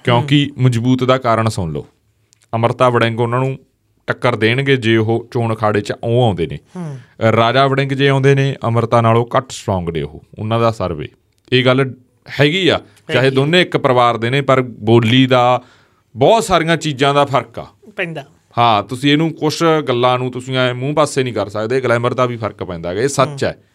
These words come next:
Speaker 1: ਇਹ ਸੱਚ ਤੋਂ ਤੁਸੀਂ ਪਰਦਾ ਨਹੀਂ ਕਰ ਸਕਦੇ। ਫਿਰ ਵੜਿੰਗ ਪਰਿਵਾਰ ਨਾਲ ਦੋ ਪਰਿਵਾਰਾਂ ਦੀ, ਇੱਕ ਦੀ ਤਾਂ ਵੱਡੇ ਤੌਰ ਦੇ ਉੱਤੇ ਉਹਨਾਂ ਦੀ ਨਹੀਂ ਬਣਦੀ
Speaker 2: ਹੂੰ।
Speaker 1: ਕਾਂਗਰਸ ਦੇ ਵਿੱਚ ਹੀ, ਜਿਹੜੇ ਬਠਿੰਡੇ 'ਚ ਮੌਜੂਦ ਨੇ।
Speaker 2: ਬਿਲਕੁਲ।
Speaker 1: ਠੀਕ ਹੈ ਜੀ।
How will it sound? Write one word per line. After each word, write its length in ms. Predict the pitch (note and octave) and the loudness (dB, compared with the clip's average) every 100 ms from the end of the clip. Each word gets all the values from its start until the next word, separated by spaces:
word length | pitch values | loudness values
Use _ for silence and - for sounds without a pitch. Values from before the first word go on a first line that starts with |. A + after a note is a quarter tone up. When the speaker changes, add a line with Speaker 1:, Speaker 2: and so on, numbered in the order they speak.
| _ - | _ -4
Speaker 1:
ਇਹ 180 | A#2+ C#3 | -2 0
ਸੱਚ 280 | B2+ A#2+ A#2 | -2 -6 -6
ਤੋਂ 180 | B2 | -6
ਤੁਸੀਂ 240 | A#2+ A#2+ B2+ | -4 -6 -4
ਪਰਦਾ 300 | A#2+ G2+ G#2 | -4 -2 -2
ਨਹੀਂ 120 | F2+ | -2
ਕਰ 120 | F2+ | -6
ਸਕਦੇ। 320 | - F#2 D2+ - - - _ | -8 -10 -12 -14 -20 -20 _
ਫਿਰ 480 | - C3+ C#3 D3+ D3+ - _ _ _ _ _ _ _ _ _ _ - _ _ _ _ - | -4 2 4 2 0 -6 _ _ _ _ _ _ _ _ _ _ -20 _ _ _ _ -12
ਵੜਿੰਗ 360 | G#2+ C3+ D3 D3+ | 0 2 2 0
ਪਰਿਵਾਰ 440 | D3+ C#3 B2 A2+ | -2 2 2 2
ਨਾਲ 300 | A#2 B2 C3 - _ _ _ A2 | 0 -2 -4 -10 _ _ _ -20
ਦੋ 380 | A2+ B2+ C3+ | -2 2 4
ਪਰਿਵਾਰਾਂ 400 | C#3 A#2 G#2+ G#2 | 2 2 2 2
ਦੀ, 200 | G#2 C#3+ - | -2 -4 -4
ਇੱਕ 240 | C3+ - | -2 -2
ਦੀ 140 | B2+ | -4
ਤਾਂ 160 | B2+ A#2+ | 0 0
ਵੱਡੇ 360 | A2+ G#2+ F#2 A2 | 0 -2 0 2
ਤੌਰ 240 | A2 G2+ | 2 0
ਦੇ 100 | F2+ | -2
ਉੱਤੇ 300 | F#2 A2 C3 - _ - | -6 -6 -8 -12 _ -8
ਉਹਨਾਂ 260 | A2+ B2 | -4 -2
ਦੀ 180 | A#2 C#3+ | -2 -4
ਨਹੀਂ 300 | A2 A2 C#3 | -4 -2 0
ਬਣਦੀ 300 | A#2 D#2+ D2 - _ | -2 -4 -10 -14 _
Speaker 2:
ਹੂੰ। 280 | E3+ D#3 C3+ B2 - | -14 -12 -14 -20 0
Speaker 1:
ਕਾਂਗਰਸ 420 | C3 B2+ A2 G2+ | 2 4 2 2
ਦੇ 100 | G2+ | 0
ਵਿੱਚ 200 | F2+ F2+ | -2 -4
ਹੀ, 60 | G2 | -2
ਜਿਹੜੇ 400 | G#2+ C3 C3+ - _ | 2 4 2 -2 _
ਬਠਿੰਡੇ 400 | - C#3 D3 B2+ | -10 -4 -2 -2
'ਚ 80 | A2+ | -2
ਮੌਜੂਦ 380 | G#2+ G2 F2 D2 | -4 -8 -10 -12
ਨੇ। 120 | C2+ - _ - | -16 -20 _ -10
Speaker 2:
ਬਿਲਕੁਲ। 200 | D#3 D#3 | -8 -6
Speaker 1:
ਠੀਕ 260 | - C3+ C3+ | -2 0 0
ਹੈ 100 | A#2+ | 0
ਜੀ। 140 | B2 | -4